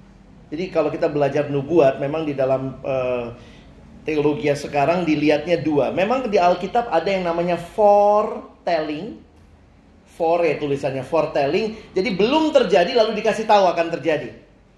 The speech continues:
Di Alkitab itu ada yang begitu. Belum terjadi dikasih tahu akan terjadi. Itu namanya foretelling, before telling. Jadi dikasih tahu di awal. Nah, Tuhan bisa menyatakan demikian. Tapi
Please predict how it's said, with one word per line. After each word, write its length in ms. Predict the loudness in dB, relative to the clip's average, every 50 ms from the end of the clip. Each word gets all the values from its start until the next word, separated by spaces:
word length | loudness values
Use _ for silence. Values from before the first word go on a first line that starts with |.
| _ _ _ _ _ -12 -8
Di 80 | -2
Alkitab 560 | 0 2 2 0 0 -2 -4 -2 -2 -2 -4
itu 160 | -4 -2 0 0
ada 240 | 2 2 2 0
yang 160 | 0 -2 -2 -4
begitu. 400 | -4 -4 -6 -6 -8 -8 -10 -12 -16 -10 -4
Belum 400 | -4 -2 -2 0 -2 -2 0 0
terjadi 400 | 0 0 2 2 2 2 0 -2
dikasih 400 | -4 -2 -2 -2 -2 -2 -2 0
tahu 160 | 2 4 4 2 2
akan 240 | 0 -2 -4 -4
terjadi. 240 | -4 -4 -4 -4 -4
Itu 80 | -4 -4
namanya 240 | -4 -2 -4 -4 -4
foretelling, 800 | -2 0 2 2 2 2 0 0 0 0 0 0 -2 -4 -6 -6
before 560 | -6 -6 -4 0 4 4 6 6 4 2 0 -4 -12 -20 -20 -10 _
telling. 400 | 0 0 0 0 0 -2 -4 -6
Jadi 480 | -4 -4 -4 -4 -6 -8 -10 -16 -20 -14
dikasih 560 | -10 -8 -6 -4 -4 -4 -4 -4 -6 -4 -2
tahu 240 | 0 2 2 2 0
di 160 | -2 -4 -2
awal. 560 | 0 2 4 4 4 2 2 -2 -6 -10 -16 -20 -20 -20 _ -20 -20 _ -8
Nah, 160 | -4 -4 -4
Tuhan 320 | -4 -4 -2 -2 -2 -2 -2
bisa 240 | -4 -2 -2 -2 0
menyatakan 640 | 0 -2 -2 -2 0 0 0 0 0 0 -2 -2
demikian. 640 | -4 -4 -6 -6 -4 -2 0 0 0 -2 -4 -10 -14 -18 -20 -20 -20 -20 -20 -20 -20 -8 -2 0
Tapi 400 | 0 0 0 0 -4 -4 -4 -4